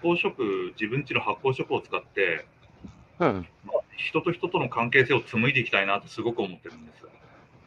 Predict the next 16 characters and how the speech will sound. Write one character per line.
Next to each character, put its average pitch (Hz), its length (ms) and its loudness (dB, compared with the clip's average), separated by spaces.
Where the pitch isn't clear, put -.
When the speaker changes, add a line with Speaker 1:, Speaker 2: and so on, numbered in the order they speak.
Speaker 2:
あ 117 480 8
あ。 - 80 -8
エ 240 140 12
ス 269 140 6
エ 294 140 12
ヌ 285 80 12
エ 294 100 12
ス 196 140 4
も、 175 380 12
あ 165 160 12
の、 147 340 12
ま 156 260 12
あ、 98 60 4
関 180 240 12
係 170 180 12
性、 151 440 12